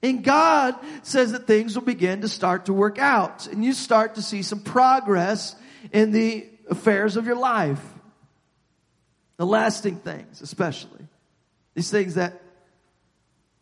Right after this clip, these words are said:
we may see, see as somewhat here on earth, but there's, there's an eternal consequence to it. And for, for Nebuchadnezzar, we see this in, uh, Daniel four,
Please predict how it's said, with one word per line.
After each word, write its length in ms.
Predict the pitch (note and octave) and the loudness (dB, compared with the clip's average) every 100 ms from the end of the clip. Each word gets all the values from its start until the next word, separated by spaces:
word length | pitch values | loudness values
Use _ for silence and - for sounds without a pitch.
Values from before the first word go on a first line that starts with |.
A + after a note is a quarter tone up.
| _ _ _ _ - | _ _ _ _ -4
we 80 | |
may 140 | F#3+ F#3 | 0 0
see, 260 | - A3+ | -2 -4
see 460 | E3 - - - G#3+ | -4 -6 -12 -4 -2
as 140 | F3 | -2
somewhat 380 | - A3 G3+ F3+ | -2 -2 -2 -2
here 140 | E3 G3 | -2 -2
on 180 | E3+ | -2
earth, 280 | G3 F3 E3 | -2 -2 -2
but 220 | F3+ F3 F#3 | -2 -2 -2
there's, 340 | F#3+ F3 - | -4 -6 -10
there's 220 | - D3 | -10 -10
an 100 | E3+ | -8
eternal 460 | F3 - A3 G3+ E3 | -10 -2 -2 0 -4
consequence 640 | A3 A3 G#3+ F3+ D#3+ - | -4 -4 -6 -10 -10 -10
to 160 | - - | -14 -14
it. 80 | - _ _ _ _ _ - | -16 _ _ _ _ _ -10
And 100 | G#3 | 0
for, 320 | A#3+ G#3+ - | 2 0 -6
for 80 | A3 | -4
Nebuchadnezzar, 640 | A#3 A3 G#3+ A3 G#3+ F3+ | -2 -2 -2 0 0 2
we 80 | F3+ | 0
see 240 | F3 A#3 | 0 -2
this 260 | G3+ F#3+ F#3+ | 0 0 -2
in, 180 | F#3+ F3 | -6 -2
uh, 220 | F3 E3+ | -2 0
Daniel 400 | F#3+ G#3 G3 F3 | 0 -2 0 -2
four, 480 | - F#3+ F3 E3+ | 0 2 2 -2